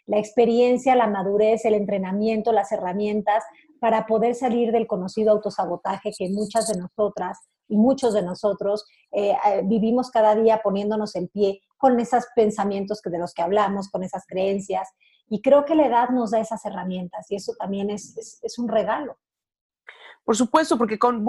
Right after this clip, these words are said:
Speaker 2: como también sí se nos quita un poco la vergüenza, este, a veces con quien más pena nos da es con nosotros mismos. No, creemos que nos engañamos, ¿no? Que nos autoengañamos, que nos hacemos
Speaker 1: Ujú,
Speaker 2: patos.
Speaker 1: ujú,
Speaker 2: Y eso
Speaker 1: ujú.
Speaker 2: no es así.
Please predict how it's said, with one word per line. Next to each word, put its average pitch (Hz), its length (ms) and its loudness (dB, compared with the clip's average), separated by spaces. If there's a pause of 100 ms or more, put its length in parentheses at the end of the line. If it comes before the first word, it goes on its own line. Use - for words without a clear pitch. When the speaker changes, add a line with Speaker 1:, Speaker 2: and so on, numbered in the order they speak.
Speaker 2:
como 247 180 0
también 294 320 0
sí - 320 -4
se - 120 -4
nos 226 120 -4
quita - 180 -6
un 262 60 -2
poco 269 180 -2
la 220 120 4
vergüenza, 165 600 0 (380)
este, 180 500 -2 (180)
a 226 100 2
veces 320 280 -4
con 254 160 -6
quien 220 180 -4
más 254 140 -4
pena 285 240 -6
nos 220 200 -8
da 226 60 -6
es - 60 -16
con 254 140 -10
nosotros 202 400 -12
mismos. 226 380 -6
No, 170 180 -10 (160)
creemos 208 340 0
que 254 100 -6
nos 202 180 -6
engañamos, 175 680 -2
¿no? 156 240 -12
Que 190 120 -10
nos 156 300 -8
autoengañamos, 151 800 -6
que 156 80 -20
nos 131 120 -16
hacemos 175 300 -8
Speaker 1:
Ujú, 202 80 -2
Speaker 2:
patos. 190 420 0
Speaker 1:
ujú, 214 260 -2 (180)
Speaker 2:
Y 190 120 0
eso 196 160 0
Speaker 1:
ujú. 190 60 -2
Speaker 2:
no 165 120 0
es 143 180 -6
así. 165 380 -8